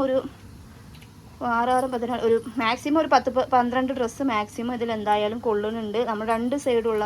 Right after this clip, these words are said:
കാരണം കൊണ്ട് അപ്പൊ അതിലും ഇനിയും കൊള്ളുമെന്ന് വിചാരിക്കുന്നു. നമ്മൾ അതിനും അടുത്തത് എവിടേക്കേനൊക്കെ ട്രാവൽ പോകുമ്പോ നമുക്ക് അതെന്തായാലും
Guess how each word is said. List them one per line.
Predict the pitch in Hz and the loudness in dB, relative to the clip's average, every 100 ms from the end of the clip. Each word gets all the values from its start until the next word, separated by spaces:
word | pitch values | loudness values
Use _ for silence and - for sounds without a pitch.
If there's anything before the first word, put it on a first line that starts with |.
| 214 | 0
കാരണം | 214 214 208 | -2 -4 -6
കൊണ്ട് | 208 269 - - - - - - - - - - - | -2 -4 -4 -20 -20 -20 -20 -20 -20 -20 -20 -20 -6
അപ്പൊ | 247 285 | 6 8
അതിലും | 247 262 330 302 - - - | 8 6 0 -2 -8 -10 -2
ഇനിയും | 240 262 294 | 2 2 6
കൊള്ളുമെന്ന് | 226 233 240 254 | 4 4 0 -2
വിചാരിക്കുന്നു. | 226 220 220 226 | 0 0 0 -2
നമ്മൾ | 240 | 0
അതിനും | 233 247 262 254 | 2 2 2 2
അടുത്തത് | 240 - 262 | 0 -2 -2
എവിടേക്കേനൊക്കെ | 269 233 254 254 247 | -2 -2 -4 -4 2
ട്രാവൽ | 233 226 226 | 4 4 0
പോകുമ്പോ | 240 233 | -2 -2
നമുക്ക് | 226 220 | -4 -2
അതെന്തായാലും | 226 220 214 214 214 247 | -2 -2 -2 0 0 -2